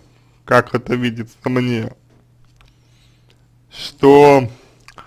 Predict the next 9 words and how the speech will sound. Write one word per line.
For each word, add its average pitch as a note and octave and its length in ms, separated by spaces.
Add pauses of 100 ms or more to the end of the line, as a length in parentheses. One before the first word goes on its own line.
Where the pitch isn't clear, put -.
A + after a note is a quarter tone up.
(1000)
вы, D3 720 (280)
м, B2+ 580
не C3+ 80
готовы C#3+ 460
брать D3 280
ответственность. C#3 920 (1700)
То A#2 100
есть A#2 200
вы, A#2+ 520